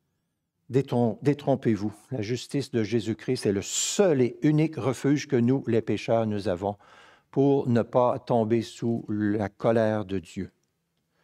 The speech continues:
La justice de Jésus-Christ sera le seul vêtement accepté pour participer aux noces de l'agneau.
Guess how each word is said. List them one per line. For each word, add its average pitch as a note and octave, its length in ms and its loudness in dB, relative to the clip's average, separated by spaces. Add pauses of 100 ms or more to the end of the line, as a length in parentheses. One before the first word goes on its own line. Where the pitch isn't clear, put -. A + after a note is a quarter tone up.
(500)
La B2+ 80 2
justice G3+ 480 2
de F3+ 100 4
Jésus-Christ E3+ 560 2
sera D3+ 200 4
le C#3 100 4
seul G#3 420 2
vêtement D3 480 2
accepté A#2+ 640 -2 (140)
pour - 160 -14
participer - 580 -4
aux G#2 160 2
noces A#2 460 -2
de G#2 140 -2
l'agneau. G#2 440 -2